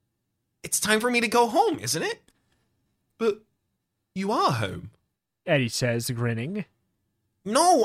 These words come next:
Speaker 1: I'm not."
Speaker 2: You protest.
Speaker 1: "My home is"
Speaker 2: You stop. Somehow you can't remember your home, or your parents, or your school, or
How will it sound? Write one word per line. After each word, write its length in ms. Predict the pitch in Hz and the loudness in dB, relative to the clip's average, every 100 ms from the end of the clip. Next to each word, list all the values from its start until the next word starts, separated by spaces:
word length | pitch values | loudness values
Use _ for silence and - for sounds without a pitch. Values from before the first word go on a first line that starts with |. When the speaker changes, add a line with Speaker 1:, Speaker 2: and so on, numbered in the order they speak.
| 175 | 2
Speaker 1:
I'm 220 | 233 247 | -2 0
not." 340 | 214 403 165 - _ _ _ _ _ _ _ _ - | 0 0 -2 -8 _ _ _ _ _ _ _ _ -4
Speaker 2:
You 120 | 127 | -4
protest. 680 | - 113 131 151 - - - _ _ _ _ _ _ | -4 -2 0 0 -2 -6 -14 _ _ _ _ _ _
Speaker 1:
"My 140 | 240 302 | -2 0
home 320 | 247 320 302 | 2 0 0
is" 480 | 285 220 - - - _ _ _ _ _ _ - | -2 -4 -10 -14 -20 _ _ _ _ _ _ -8
Speaker 2:
You 80 | 151 | -6
stop. 480 | - 160 110 - - _ _ _ _ _ _ _ | -2 0 0 -4 -20 _ _ _ _ _ _ _
Somehow 300 | - 277 302 | -2 2 2
you 200 | 320 226 | 2 0
can't 260 | - 247 185 | 0 2 4
remember 260 | 165 208 | 2 2
your 180 | 139 110 | 0 -2
home, 360 | 113 107 95 92 _ _ _ _ _ | -2 -4 -6 -14 _ _ _ _ _
or 40 | 113 | -14
your 80 | - _ | -14 _
parents, 380 | - 101 101 - | -18 -14 -12 -8
or 120 | 104 92 | -8 -6
your 180 | 95 82 _ | -10 -12 _
school, 540 | - - 107 131 202 - _ _ _ _ _ | -10 -4 -4 -2 -6 -10 _ _ _ _ _
or 380 | 127 113 107 | -4 -2 -4